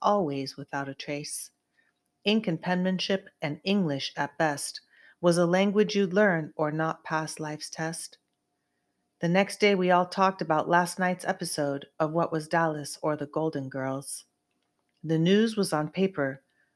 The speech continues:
We were not so reachable. Somewhere between then and now, television truths are becoming unteachable. And although we were lied to just as much then, communication will save us, or maybe then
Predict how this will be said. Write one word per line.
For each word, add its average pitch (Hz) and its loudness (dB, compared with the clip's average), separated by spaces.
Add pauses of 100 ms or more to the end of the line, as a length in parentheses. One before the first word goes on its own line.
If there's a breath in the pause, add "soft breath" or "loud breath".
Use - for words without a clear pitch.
(140)
We 233 2
were 185 6
not 180 4
so 185 2
reachable. 151 -2 (360 soft breath)
Somewhere 185 4
between 185 0
then 185 4
and 185 2
now, 180 4
television 185 0
truths 202 0
are 156 -2
becoming 156 -4
unteachable. 151 -8 (580)
And 160 -2
although 180 8
we 196 6
were 185 4
lied 180 6
to 208 0
just 185 0
as 180 -2
much 180 -2
then, 190 2
communication 190 0
will 185 -2
save 214 0
us, 165 0
or 170 2
maybe 170 0
then 170 -2